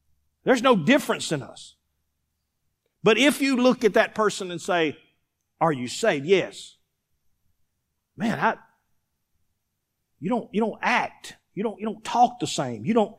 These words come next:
that's because I wasn't just baptized in grace. I was baptized in fire. I didn't just receive salvation.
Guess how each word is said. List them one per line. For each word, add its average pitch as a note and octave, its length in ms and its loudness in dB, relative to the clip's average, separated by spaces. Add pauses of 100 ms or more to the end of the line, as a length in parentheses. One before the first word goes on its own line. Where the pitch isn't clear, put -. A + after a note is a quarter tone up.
(360)
that's G3 280 0
because F3 340 -2
I C#3+ 80 0
wasn't E3 420 0
just E3 220 -6
baptized D3+ 600 0
in G#2 140 -8
grace. G2+ 600 -8 (680)
I C3+ 60 -2
was A#2+ 200 -4
baptized A2+ 640 -6
in - 120 -18
fire. - 420 -12 (1700)
I D#3 100 0
didn't A3+ 360 2
just F#3+ 260 0
receive E3 400 0
salvation. A#2 800 -4